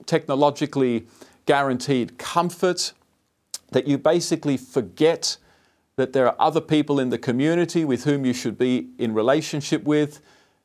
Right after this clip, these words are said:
You become less moral. You stop caring about cultural excellence, and you just become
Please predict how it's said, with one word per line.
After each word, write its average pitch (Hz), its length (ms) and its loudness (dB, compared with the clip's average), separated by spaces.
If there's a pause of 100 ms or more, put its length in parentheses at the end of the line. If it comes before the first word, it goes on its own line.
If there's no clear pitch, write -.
(160)
You 123 160 0
become 131 540 0
less 147 440 -2
moral. 160 720 2 (320)
You 170 140 0
stop 247 360 -2
caring 202 440 2
about 165 440 2 (260)
cultural 170 640 0
excellence, 170 880 -2
and 139 160 -2
you 143 100 0
just 156 240 -4
become 139 560 0